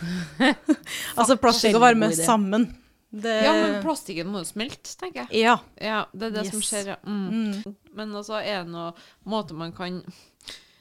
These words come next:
Speaker 3: eh, hva skal jeg si, finne ut om krølltanga si er for varm eller ikke?
Speaker 1: Eh, hvis jeg skal si det veldig teknisk da, eh, hundre og åttifem grader er den beste temperaturen for alle typer hår. Det er den temperaturen som, eh, holder fukten inn i håret, gir maksimalt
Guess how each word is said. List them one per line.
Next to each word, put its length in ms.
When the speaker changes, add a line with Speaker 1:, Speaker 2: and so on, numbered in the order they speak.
Speaker 3:
eh, 600
hva 140
skal 120
jeg 60
si, 120
finne 320
ut 100
om 100
krølltanga 460
si 140
er 60
for 140
varm 260
eller 140
ikke? 140
Speaker 1:
Eh, 260
hvis 160
jeg 100
skal 180
si 140
det 140
veldig 240
teknisk 480
da, 140
eh, 320
hundre 400
og 80
åttifem 340
grader 300
er 120
den 80
beste 280
temperaturen 760
for 360
alle 260
typer 260
hår. 200
Det 80
er 40
den 160
temperaturen 640
som, 500
eh, 220
holder 240
fukten 340
inn 140
i 60
håret, 460
gir 140
maksimalt 560